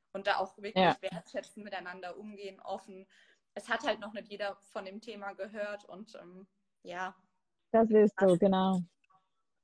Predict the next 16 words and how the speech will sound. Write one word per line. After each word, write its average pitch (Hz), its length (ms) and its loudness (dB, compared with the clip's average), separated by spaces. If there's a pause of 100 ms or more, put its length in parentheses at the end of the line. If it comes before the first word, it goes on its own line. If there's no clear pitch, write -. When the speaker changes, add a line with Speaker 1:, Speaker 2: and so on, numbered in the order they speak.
(220)
Speaker 1:
Ich - 80 -20
glaub, 196 200 -4
Speaker 2:
Ja. 185 80 2
Speaker 1:
das - 140 -4
hilft - 280 -16
am 185 140 -10
meisten. 170 640 -14 (100)
Ähm, 175 480 -14
und 247 120 0
es 294 100 -4
gibt 370 160 -4
aber 254 160 2
Speaker 2:
Ja. 202 80 2
Speaker 1:
auch - 40 -2
so 254 100 -10
einen 233 60 -12